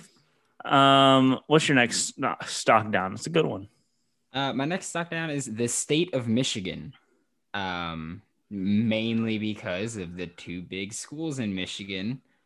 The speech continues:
Speaker 2: Obviously, Michigan and Michigan State are a combined two and six right now. It is just, it is pathetic, honestly. Uh,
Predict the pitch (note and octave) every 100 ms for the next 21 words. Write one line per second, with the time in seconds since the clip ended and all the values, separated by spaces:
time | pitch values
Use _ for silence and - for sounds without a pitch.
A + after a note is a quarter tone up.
0 | _ _ _ - C#2+ C#2 - D2+ D2+ -
1 | E2+ E2 D#2+ E2 F#2+ F2 - A2+ - G2+
2 | G2 G2+ F2+ G#2+ A2+ - _ _ - -
3 | - G3 F3+ G2 - - - A2 - F2+
4 | D2+ - G#1+ G1+ A#2 - _ _ _ _
5 | _ _ _ _ _ _ _ _ C3+ C#3
6 | B2 A#2 - - F#3+ D3 - _ _ _
7 | _ A2+ A2 F#2+ - - A2 - _ -
8 | G#2+ E2 D#2 - _ _ _ _ - G2
9 | E2 D#2+ - D2+ G#2+ _ _ - E2 C#2+